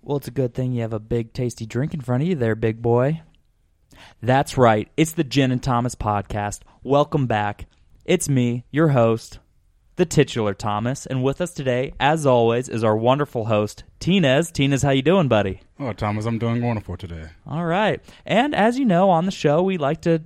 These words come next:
Speaker 1: have a little bit of a guest every once in a while, but we do not only have a guest, we have a very special thirsty guest, the parched boy himself,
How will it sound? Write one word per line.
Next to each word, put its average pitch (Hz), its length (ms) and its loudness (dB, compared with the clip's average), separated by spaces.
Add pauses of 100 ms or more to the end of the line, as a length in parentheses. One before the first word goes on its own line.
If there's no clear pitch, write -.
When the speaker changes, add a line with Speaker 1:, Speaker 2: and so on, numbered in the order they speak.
(140)
Speaker 1:
have 135 240 -2
a 160 40 -2
little 139 240 0
bit 147 120 0
of 151 80 -2
a 170 60 -4
guest 127 400 0
every 135 160 -2
once 135 240 -4
in 151 80 -4
a 131 40 -2
while, 131 360 0
but 127 180 -2
we 127 200 -4
do 151 220 -4
not 156 320 -2
only 196 380 2
have 180 300 -4
a 196 80 -2
guest, 117 520 -4 (360)
we 127 180 -2
have 123 240 -6
a 120 140 -2
very 127 580 -4
special 139 880 -2 (300)
thirsty 127 680 2
guest, 101 600 -6 (720)
the 117 340 -2 (280)
parched 185 500 0
boy 147 300 4
himself, 135 840 0